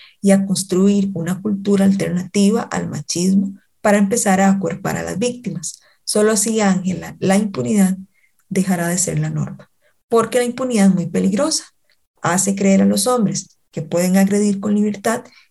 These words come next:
y que no tendrán ninguna consecuencia. Y esto, de alguna forma,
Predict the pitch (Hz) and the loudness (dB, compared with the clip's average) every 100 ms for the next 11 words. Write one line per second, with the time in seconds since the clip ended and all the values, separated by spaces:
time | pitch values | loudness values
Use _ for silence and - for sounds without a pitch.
0 | - 262 262 247 196 202 196 190 180 185 | -6 -4 -2 2 4 4 2 2 2 0
1 | 175 180 - 196 196 - 277 277 - 196 | 0 -2 0 2 2 0 0 0 -2 -6
2 | 196 _ _ - - 233 247 233 - 143 | -10 _ _ -20 -8 0 2 2 -2 -6
3 | - - - 202 180 180 185 196 220 202 | -10 -16 -4 0 2 2 2 2 2 4
4 | 196 196 - | 4 4 -4